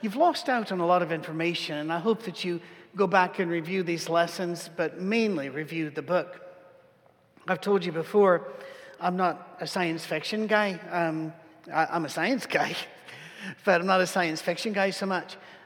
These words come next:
But Ray Bradbury's book, Fahrenheit four fifty-one, hit me hard when I was in what you would call junior high, I guess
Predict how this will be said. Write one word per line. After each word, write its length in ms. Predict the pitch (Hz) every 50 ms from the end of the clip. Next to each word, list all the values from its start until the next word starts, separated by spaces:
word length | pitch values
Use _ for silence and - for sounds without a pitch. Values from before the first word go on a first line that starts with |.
| -
But 240 | - 202 190 175 190 190
Ray 180 | 214 233 240
Bradbury's 800 | 220 180 190 202 202 208 196 170 185 175 165 160 160 160 160 156
book, 340 | - - 196 185 160 - - - - - - 180 -
Fahrenheit 500 | - 202 185 180 175 180 185 175 160 -
four 240 | - - 202 190
fifty-one, 840 | 180 - 202 175 - - 180 170 160 170 190 190 160 147 147 147 143 - - - - - - - -
hit 280 | - 202 214 208 208
me 140 | 202 202 180
hard 680 | 160 - - - 202 190 180 170 156 147 143 143 143 - - - -
when 140 | 170 165 160
I 80 | 170
was 180 | 170 170 165 160
in 300 | 175 165 160 156 160 156 - - - - - - - - -
what 140 | 226 196 165
you 120 | 190 202
would 120 | 190 170
call 200 | - - 190 170
junior 360 | 160 165 - 175 180 175 165 143
high, 380 | - 160 156 160 180 180 160 -
I 100 | - 165
guess 340 | 160 185 175 170 165 -